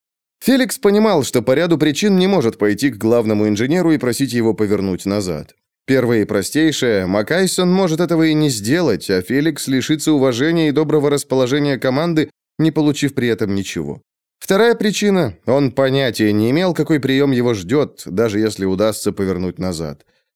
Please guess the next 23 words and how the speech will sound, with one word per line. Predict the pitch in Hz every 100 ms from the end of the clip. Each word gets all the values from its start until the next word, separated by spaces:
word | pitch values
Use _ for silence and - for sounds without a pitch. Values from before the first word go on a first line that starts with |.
| _
Возможно, | 123 170 196 240 196 151 -
Ульрику | 139 190 190 165 180
к |
нему | 170 180 175
привлекло | 175 156 160 175
убеждение, | 165 156 143 190 185 170
что | 139 151
есть | 135 151 180 -
нечто | 147 156 151 - 156
героическое | 151 165 185 - 104 - 101
в | 98
его | 101 95
участии | 95 131 123 117
в | 113
экспедиции, | 104 - 147 170 143 - 85 - _ _ -
а | -
если | 147 117 120
Феликс | 113 117 98
оставит | 110 - 104 120 131
гномов | 135 147 135 -
сейчас, | 117 - 117 135 120 -
выкажет | 90 90 95 92 -
трусость. | 156 156 - - -